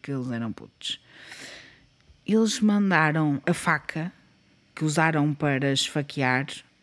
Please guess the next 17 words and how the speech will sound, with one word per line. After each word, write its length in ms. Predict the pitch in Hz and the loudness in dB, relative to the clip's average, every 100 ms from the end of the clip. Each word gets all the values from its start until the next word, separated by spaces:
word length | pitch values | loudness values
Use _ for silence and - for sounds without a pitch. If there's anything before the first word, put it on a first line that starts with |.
| - | -6
não 100 | 127 | -4
sei 180 | 127 135 | -2 -4
se 160 | - | -4
a 60 | 135 | -6
Gypsy 760 | 127 139 127 - - 117 92 - - | -6 -4 -6 -6 -10 -10 -10 -14 -10
usou 320 | 123 120 104 | -8 -6 -6
para 100 | 123 | -6
esfaquear, 560 | 120 - - 113 87 - - - - - - | -10 -10 -12 -10 -10 -12 -18 -20 -18 -18 -4
mas 300 | 147 139 - | 0 0 0
que 200 | - 156 | -2 -2
o 100 | 165 | 2
Nick 380 | 180 190 180 170 | 2 0 0 -2
usou 340 | 160 156 151 | 0 2 0
para 140 | 143 143 | 2 -2
esfaquear, 720 | - 151 147 156 143 135 156 - 208 - - - _ _ | -2 -6 -4 -2 0 0 -2 -8 -14 -16 -20 -20 _ _
por 320 | - 330 330 | -2 2 2
correio 920 | 294 - 233 - 165 277 151 127 90 | -2 -2 -2 -2 -2 0 2 0 -2